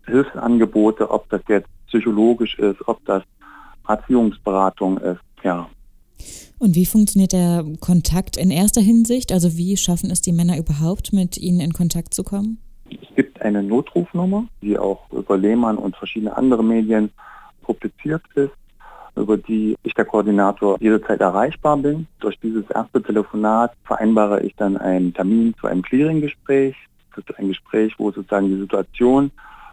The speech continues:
Speaker 1: erfasst wird, und dann entschieden wird, nehmen wir diesen Mann auf. Das sind die Clearing-Gespräche, das heißt, wir haben Aufnahmekriterien, liegt häusliche Gewalt vor in seinen fünf Aspekten. Und wir haben auch noch Ausschlusskriterien,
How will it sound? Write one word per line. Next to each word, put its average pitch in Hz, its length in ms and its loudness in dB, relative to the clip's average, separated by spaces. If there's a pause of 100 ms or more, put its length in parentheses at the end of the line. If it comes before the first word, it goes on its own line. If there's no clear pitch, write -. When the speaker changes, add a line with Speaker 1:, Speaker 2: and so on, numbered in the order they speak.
(120)
Speaker 1:
erfasst - 460 -4
wird, 113 240 2 (680)
und 95 640 2 (100)
dann 101 320 0 (600)
entschieden 117 540 0
wird, 107 260 4 (220)
nehmen 104 260 2
wir 101 100 2
diesen 98 280 -4
Mann 90 260 -2
auf. 170 340 -2 (380)
Das - 160 -2
sind 101 160 2
die - 60 -10
Clearing-Gespräche, 117 920 -2
das - 80 -8
heißt, 95 200 -4
wir 95 60 0
haben 95 100 0
Aufnahmekriterien, 113 920 0 (260)
liegt 117 220 0
häusliche 113 420 2
Gewalt 98 360 2 (120)
vor 135 260 0
in 127 100 -4
seinen 117 220 -2
fünf 127 240 -2
Aspekten. - 640 -8 (600)
Und 107 160 -2
wir 101 80 0
haben 101 100 2
auch 95 120 2
noch 92 180 -2
Ausschlusskriterien, 107 1080 -2